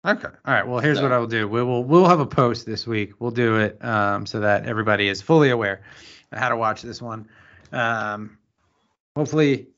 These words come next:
Speaker 1: you know, you see about, uh, I was gonna say about four hundred yards from Cohen this week, but I got a feeling they're gonna try to work on the run game. Um, and hopefully it's not at the detriment of the, of the passing game. But, um,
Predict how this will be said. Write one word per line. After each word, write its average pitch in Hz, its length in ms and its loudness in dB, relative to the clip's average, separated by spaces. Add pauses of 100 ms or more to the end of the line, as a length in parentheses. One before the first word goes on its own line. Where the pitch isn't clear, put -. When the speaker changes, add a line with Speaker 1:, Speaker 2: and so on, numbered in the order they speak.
(120)
Speaker 1:
you 131 120 -10
know, 123 60 -6
you 120 100 -4
see 135 200 -2
about, 113 460 -2
uh, 110 400 -6 (760)
I 131 80 4
was 143 120 4
gonna 156 140 2
say 160 140 2
about 131 260 2
four 139 180 0
hundred 113 200 -4
yards 101 320 -4
from 107 160 -16
Cohen 110 320 -8
this 98 160 -10
week, 110 260 -8 (400)
but 139 100 2
I 143 40 6
got 160 100 8
a 151 40 4
feeling 160 200 6
they're 139 100 4
gonna 127 120 4
try 135 160 0
to 127 80 0
work 127 160 -2
on 113 80 -2
the 107 80 -6
run 110 260 -4
game. 101 300 -6 (100)
Um, 117 460 -4
and 117 80 -8
hopefully 147 520 2
it's 120 200 -6
not 117 260 -2
at 117 160 -6
the 113 160 -8
detriment 107 640 -8
of 113 200 -12
the, 104 380 -8
of 113 120 -6
the 107 80 -8
passing 110 440 0
game. 101 380 -2 (100)
But, 104 380 -2
um, 107 340 4